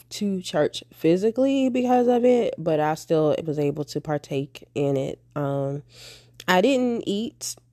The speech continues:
<laughs> like I wanted to eat on Easter, you know, or anything, or been able to, and it didn't bother me too much because,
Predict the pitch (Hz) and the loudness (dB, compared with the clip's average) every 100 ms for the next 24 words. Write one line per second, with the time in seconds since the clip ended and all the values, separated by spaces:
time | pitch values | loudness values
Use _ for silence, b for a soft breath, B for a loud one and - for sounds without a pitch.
0 | _ _ _ 294 254 214 202 165 170 170 | _ _ _ 0 6 8 8 4 4 6
1 | 180 214 214 220 - 214 220 - 214 208 | 6 4 2 -2 -2 -4 -4 -2 0 0
2 | 208 - 214 214 208 - 196 190 190 185 | -2 -2 0 2 2 2 2 4 4 4
3 | 160 156 180 180 180 175 160 165 170 165 | 2 2 2 2 2 2 4 6 4 4
4 | 165 165 175 202 247 220 160 151 151 151 | 0 2 2 2 0 2 2 2 2 0
5 | 147 - - 143 143 - - 151 - 160 | 0 -4 -2 -2 -2 -6 -12 -12 -4 0
6 | 156 151 | 0 0